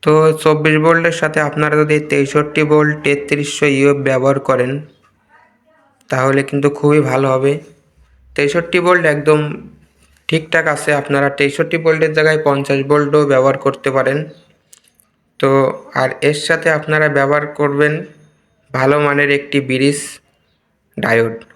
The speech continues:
তাহলে খুবই ভালো হবে। তো ভিডিও এটাই ছিল, ভালো লাগলে অবশ্যই লাইক করবেন এবং আমার চ্যানেলে নতুন হয়ে থাকলে অবশ্যই চ্যানেলটি সাবস্ক্রাইব করে রাখবেন এবং অন্যকে দেখার সুযোগ করে দেবেন।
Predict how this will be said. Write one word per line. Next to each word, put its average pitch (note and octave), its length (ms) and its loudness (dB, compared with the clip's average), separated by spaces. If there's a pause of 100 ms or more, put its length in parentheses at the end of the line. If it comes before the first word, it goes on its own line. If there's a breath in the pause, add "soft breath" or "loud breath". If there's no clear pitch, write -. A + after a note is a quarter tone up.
(200)
তাহলে C#3 300 -2
খুবই D3 300 0
ভালো B2+ 320 -2
হবে। A2+ 160 -4 (920)
তো F3 140 2
ভিডিও E3+ 300 2
এটাই F3+ 300 0
ছিল, F3 320 2
ভালো D#3 420 0
লাগলে D3+ 320 2
অবশ্যই D3+ 440 2
লাইক C#3 260 2 (120)
করবেন D3+ 600 0 (400 soft breath)
এবং B2+ 440 0
আমার C#3+ 240 -2
চ্যানেলে D3 420 0
নতুন C#3 320 0
হয়ে C#3+ 140 -2
থাকলে C#3+ 360 -2
অবশ্যই C#3 480 0
চ্যানেলটি C#3 460 -2
সাবস্ক্রাইব C#3 560 -2
করে C#3+ 200 0
রাখবেন C#3+ 500 -2 (400 soft breath)
এবং C3+ 320 0
অন্যকে C#3 440 0
দেখার D3 280 -2
সুযোগ D3 380 -2
করে C#3+ 220 0
দেবেন। D3+ 400 -2